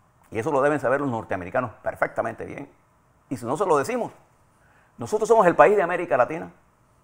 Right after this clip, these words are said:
de mayor perspectiva y de mayor importancia geopolítica en esta coyuntura. Y como consecuencia, los Estados Unidos deben conocer y deben saber la importancia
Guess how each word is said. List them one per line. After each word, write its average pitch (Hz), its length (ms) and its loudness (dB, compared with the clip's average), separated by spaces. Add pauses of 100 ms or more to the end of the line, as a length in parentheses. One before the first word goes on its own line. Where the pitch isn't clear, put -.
(380)
de 135 100 0
mayor 170 260 0
perspectiva - 720 -2 (1040)
y 127 80 -2
de 147 100 4
mayor 143 260 2
importancia 170 600 -2
geopolítica 143 800 -2 (560)
en 113 100 -6
esta 123 160 -8
coyuntura. 82 340 -12 (1700)
Y 120 100 -8
como 147 240 4
consecuencia, 180 680 0 (540)
los 101 100 -6
Estados 147 280 4
Unidos 151 260 -2
deben 151 280 6
conocer 117 500 -6 (280)
y 98 60 -12
deben 117 180 -2
saber 131 320 -4 (880)
la 131 200 4
importancia 170 840 2